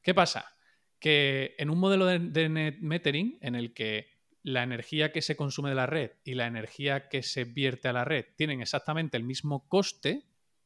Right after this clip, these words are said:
cuando nosotros vertemos energía a la red, estamos usando la red. Pero como estamos compensando,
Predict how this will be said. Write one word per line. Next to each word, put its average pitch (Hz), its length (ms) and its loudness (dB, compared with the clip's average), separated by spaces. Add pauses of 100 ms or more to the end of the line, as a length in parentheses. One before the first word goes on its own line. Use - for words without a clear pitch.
(1000)
cuando 139 220 0
nosotros 147 380 -2
vertemos 165 500 0
energía 151 420 0
a 139 40 4
la 139 120 4
red, 185 300 0 (220)
estamos 147 280 0
usando 120 300 0
la 107 100 -2
red. 214 200 0 (720)
Pero 131 220 6
como 131 160 -2
estamos 143 240 -2
compensando, 160 920 0